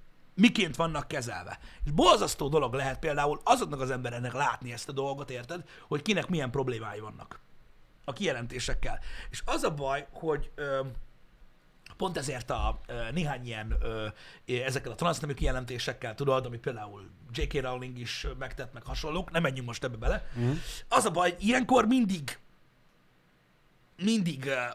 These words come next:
Speaker 1: az jut eszembe, hogy, hogy bazzeg,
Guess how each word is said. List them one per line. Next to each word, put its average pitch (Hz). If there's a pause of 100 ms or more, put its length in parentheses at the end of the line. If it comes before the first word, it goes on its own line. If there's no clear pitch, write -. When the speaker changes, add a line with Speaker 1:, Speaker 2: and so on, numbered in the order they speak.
Speaker 1:
az 139
jut 135
eszembe, 120 (340)
hogy, 127 (400)
hogy 139
bazzeg, 165